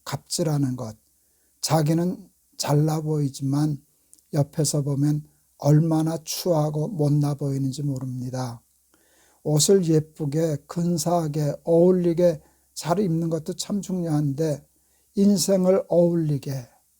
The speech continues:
근사하게, 아름답게 사는 일이 얼마나 더 중요한지 모릅니다.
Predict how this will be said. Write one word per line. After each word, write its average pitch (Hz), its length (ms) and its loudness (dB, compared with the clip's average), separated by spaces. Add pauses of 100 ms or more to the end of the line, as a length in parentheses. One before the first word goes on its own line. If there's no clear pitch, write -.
(200)
근사하게, 147 920 -2 (420)
아름답게 180 680 0
사는 165 360 -2
일이 160 120 -2
얼마나 170 440 -2
더 170 120 -2
중요한지 151 540 -4
모릅니다. 127 720 -8